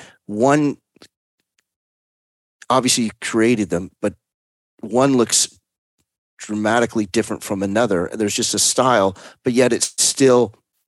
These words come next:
unique. Is that, again, like, is there a process that you go through to have that sort of indep-, independent, independence of, uh, design?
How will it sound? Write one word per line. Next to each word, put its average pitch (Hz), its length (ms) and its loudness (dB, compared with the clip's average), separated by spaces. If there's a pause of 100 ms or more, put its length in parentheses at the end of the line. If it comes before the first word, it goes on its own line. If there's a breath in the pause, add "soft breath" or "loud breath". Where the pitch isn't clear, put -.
(160)
unique. 151 600 -2 (360)
Is 123 120 0
that, 131 140 4
again, 127 440 2
like, 110 200 -6
is 113 140 -4
there 117 120 2
a 98 60 2
process 117 460 -2
that - 140 -8
you 110 80 -8
go 113 160 0
through 120 200 -6
to 107 220 -2 (340 loud breath)
have 113 220 -6
that 107 140 0
sort 110 220 0
of - 240 -6 (1000 loud breath)
indep-, 113 360 -4 (100)
independent, 113 800 -4
independence 107 680 -6
of, 92 300 -8
uh, 90 200 -4 (120)
design? 113 600 -6